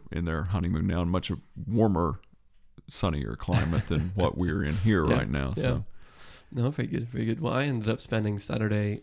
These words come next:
Speaker 2: uh, out at Vesuvius Lake at about four A M,
Speaker 1: It's,
Speaker 2: which
Speaker 1: which is
Speaker 2: was
Speaker 1: just one of those
Speaker 2: something.
Speaker 1: fun words to say. You know,
Speaker 2: Vesuvius.
Speaker 1: Lake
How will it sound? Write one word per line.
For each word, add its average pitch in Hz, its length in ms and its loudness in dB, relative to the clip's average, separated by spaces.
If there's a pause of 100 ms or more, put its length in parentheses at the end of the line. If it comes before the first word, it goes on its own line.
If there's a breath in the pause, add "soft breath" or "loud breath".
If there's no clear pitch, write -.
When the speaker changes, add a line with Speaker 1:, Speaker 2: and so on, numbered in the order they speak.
(120)
Speaker 2:
uh, 110 240 -2 (420)
out 117 180 4
at 117 120 0 (640)
Vesuvius 113 640 0
Lake 117 280 2
at 127 160 -2
about 127 240 -2 (600)
four 113 340 0
A 117 120 4
M, 123 180 0 (340)
Speaker 1:
It's, - 120 0
Speaker 2:
which - 60 6
Speaker 1:
which 233 100 8
is 277 60 8
Speaker 2:
was 139 120 6
Speaker 1:
just 190 180 0
one 175 100 4
of 147 60 4
those 120 100 8
Speaker 2:
something. 131 160 4
Speaker 1:
fun 120 240 6
words 98 440 2
to - 100 -6
say. 71 300 0 (100)
You - 60 -2
know, - 0 -
Speaker 2:
Vesuvius. 117 400 6
Speaker 1:
Lake 139 140 6